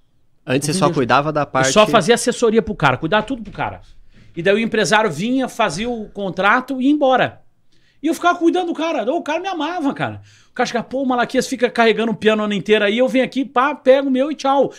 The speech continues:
Speaker 2: Falei, "Cara, mala." Uma, e daí eu me lembro até hoje, pô, mala, os caras vinham uma mala de dinheiro e embora e tal. Eu falei, "Cara, mala sou eu, né?"
Speaker 1: <laughs>
Speaker 2: Malaquias, eu vou virar empresário.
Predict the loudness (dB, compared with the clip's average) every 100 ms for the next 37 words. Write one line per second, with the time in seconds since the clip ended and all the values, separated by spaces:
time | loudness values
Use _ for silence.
0 | -16 -8 -6 0 2 2 2 2 4 4
1 | 4 2 0 -8 _ -8 -6 -4 0 2
2 | 2 0 0 -4 -4 0 2 2 -2 -12
3 | _ _ _ 0 2 2 0 0 -2 -2
4 | 0 0 0 -4 -4 -2 -2 0 0 -2
5 | -6 -8 -6 0 0 0 -2 -4 -2 -2
6 | -2 -4 -4 -4 -8 -12 -10 -6 -2 0
7 | 0 0 0 2 4 6 6 4 4 4
8 | 6 6 4 -4 -4 -4 0 0 -2 -4
9 | -4 -4 -6 -14 -16 -18 -20 -14 -8 -6
10 | -4 -6 -8 -10 -10 -10 -14